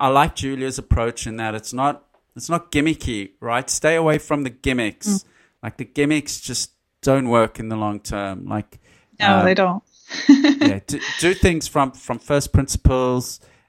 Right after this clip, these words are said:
Speaker 1: Um,
Speaker 2: Mm.
Speaker 1: so I've been chatting with Julia McCoy, the C E O of Express Writers, author of Practical Content Strategy and Marketing,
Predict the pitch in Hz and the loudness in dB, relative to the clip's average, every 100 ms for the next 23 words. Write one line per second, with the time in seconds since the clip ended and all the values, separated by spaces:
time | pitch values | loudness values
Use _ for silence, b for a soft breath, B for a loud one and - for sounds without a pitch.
0 | - 110 104 104 101 - - 127 113 113 | -8 0 2 2 0 -6 -6 0 0 2
1 | 110 143 180 - 160 151 135 - 131 131 | 2 0 0 2 2 0 -4 -2 0 0
2 | 127 123 - 120 120 107 - - 135 131 | -2 -4 0 2 0 -2 -8 -6 -4 -2
3 | 117 110 - 127 117 - 110 113 110 107 | -2 -4 -2 -2 0 -2 -2 0 -2 -4
4 | 127 127 131 113 - - - 110 - 110 | -4 0 0 2 0 0 -10 -10 -4 -4
5 | - 110 - 110 107 101 110 104 104 107 | -4 -10 -2 0 0 -4 -8 -8 -8 -10
6 | 101 104 107 - 113 110 | -2 0 0 -2 -4 -4